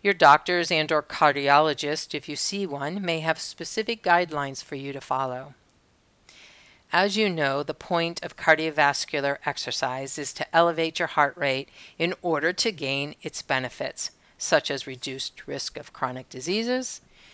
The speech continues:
improved heart health, better lung capacity, healthier blood vessels, arteries, and veins, more regulated blood sugar, and enhanced mental health and well-being.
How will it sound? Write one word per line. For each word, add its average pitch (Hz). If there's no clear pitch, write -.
improved 147
heart -
health, 202
better 139
lung 147
capacity, 151
healthier 151
blood 156
vessels, 165
arteries, 143
and 131
veins, 165
more 165
regulated 143
blood 165
sugar, 156
and 151
enhanced 151
mental 143
health 131
and 135
well-being. 127